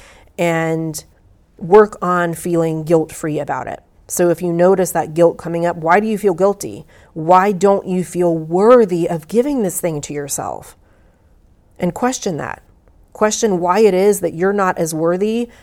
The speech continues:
as other people are, because my guess is, is that you would want the people you love to go do things for themselves that make them happy. So why are you any different? Why don't you deserve that same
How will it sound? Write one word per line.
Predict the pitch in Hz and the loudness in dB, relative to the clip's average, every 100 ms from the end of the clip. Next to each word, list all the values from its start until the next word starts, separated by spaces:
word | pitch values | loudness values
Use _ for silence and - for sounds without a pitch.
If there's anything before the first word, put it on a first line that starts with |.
| - | -6
as | 170 165 | -4 0
other | 175 170 165 | 2 2 0
people | 165 156 165 - | -4 -6 -4 -4
are, | 156 156 196 | -2 0 -2
because | - 202 214 | -4 -4 -4
my | 220 196 | -2 -2
guess | 180 240 277 | 0 0 0
is, | 339 359 339 - - - | 0 0 -2 -8 -20 -6
is | 170 | 0
that | 170 | 0
you | 170 214 | 0 2
would | 247 | 2
want | 190 196 175 | 2 0 -2
the | |
people | 175 185 185 | -6 -4 -2
you | 180 175 | -2 0
love | 160 156 208 226 - - | 2 2 0 -2 -12 -12
to | - | -6
go | 170 180 170 | 2 4 4
do | 156 165 | 2 -2
things | 156 165 151 | -2 -4 -6
for | - | -8
themselves | 165 156 151 165 160 165 - | -8 -6 -2 0 -2 -6 -12
that | 160 | -8
make | 156 151 | -8 -8
them | 151 | -10
happy. | 143 135 - 156 _ _ _ _ _ | -8 -10 -12 -14 _ _ _ _ _
So | - 190 | 0 2
why | 170 175 185 | 2 2 0
are | 214 | -2
you | 180 180 185 | -2 0 0
any | 165 156 | 0 -2
different? | 147 - 110 - _ _ _ | -6 -8 -16 -18 _ _ _
Why | 180 | 2
don't | 190 190 | 4 2
you | 165 185 | 0 -2
deserve | 180 180 170 170 160 | 0 0 0 0 0
that | 147 | -4
same | - - 165 165 160 165 | -4 -2 -2 -2 -2 -4